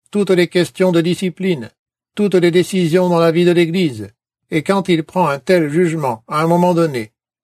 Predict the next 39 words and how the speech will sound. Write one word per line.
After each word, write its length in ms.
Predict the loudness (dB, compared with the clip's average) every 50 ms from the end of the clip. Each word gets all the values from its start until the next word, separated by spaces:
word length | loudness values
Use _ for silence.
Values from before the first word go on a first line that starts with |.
| _ -4
il 120 | -2 0 0
est 160 | 2 2 0
infaillible, 720 | 0 0 0 0 0 2 2 0 -2 -2 -4 -10 -12 -12 _ _ _ _ _ -4
et 120 | -2 -2 0
Dieu 180 | 2 2 2 2
lui-même, 460 | 2 0 -2 0 -2 -2 -4 -6 -4
dans 140 | -2 -2 0
le 140 | 0 0
ciel, 400 | -2 -4 -2 -2 0 0 0 -2
confirme 640 | -4 -4 -2 -2 -2 -2 -2 -2 0 0 0 2 2
le 120 | 2 2 2
jugement 400 | 2 0 0 0 0 0 0 2
du 120 | 0 0
pape, 460 | 0 -2 -2 -2 -4 -6 -16 -16 -16 _ _ _ _ _ _ _
parce 200 | -2 -2 -2 -2
qu'il 160 | -2 -2 0 0
est 80 | 0
préservé 520 | -2 0 -2 0 2 2 0 0 2 0 0
de 80 | 2
l'erreur. 580 | 2 2 0 2 2 0 -2 -2 -6 -10 -16 -20 _ _ _ _ _ _ _ _ _ _ _ _ -4
Par 140 | -4 -2 -2
conséquent, 600 | 0 -4 -2 0 -2 -2 -2 0 -2 -2 -2 -6 _ _ _ _ _ _ _ _ _ _ _ _
tout 140 | -8 -6 -6
ce 100 | -6 -6
qu'il 240 | -4 -2 -2 -2 -2
dit 200 | -2 -2 0 0
est 60 | 2
définitivement 720 | 2 0 -2 0 0 -2 -2 0 -2 -2 0 0 0 2
la 100 | 2 2
vérité 400 | 2 0 0 0 0 0 0 -2
de 140 | -2 -2 -4
Dieu, 300 | -2 0 -2 -2 -2 _ _ _ _ _ _ _ _ _ -4
et 80 | -2 0
ne 100 | 0 0
peut 180 | 0 0 0 0
être 300 | 0 0 0 -2 -4 -2
réformé 540 | -2 -2 -2 0 0 0 0 2 2 0
ou 100 | 0 0
changé. 540 | -2 -4 -8 -8 -8 -12 -10 -12 -14 -14 _